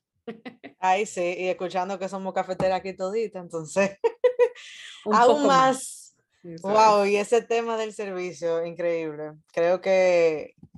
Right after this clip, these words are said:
Speaker 2: eh, es muy necesario y, y creo que siempre está presente, ¿verdad? El servicio al cliente y, y todo eso que quieres hacer y entregar tantas cosas buenas para el mundo. Yo creo que necesitamos definitivamente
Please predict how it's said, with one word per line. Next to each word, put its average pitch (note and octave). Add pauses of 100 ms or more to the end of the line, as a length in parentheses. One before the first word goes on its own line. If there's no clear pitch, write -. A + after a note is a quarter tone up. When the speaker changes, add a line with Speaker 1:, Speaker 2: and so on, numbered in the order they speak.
(180)
Speaker 2:
eh, D3
es F3
muy G#3
necesario D3
y, D3+
y E3
creo E3
que F3+
siempre F3
está F3+
presente, D#3
¿verdad? D3+
El C#3+
servicio D3+
al D#3
cliente D3
y, B2+
y C#3+ (140)
todo D3+
eso D#3
que D3
quieres D3+
hacer D#3 (320)
y F#3
entregar F3+
tantas G3
cosas F#3+
buenas F3+
para F3
el D#3+
mundo. E3+
Yo D#3+
creo E3
que E3
necesitamos E3
definitivamente E3+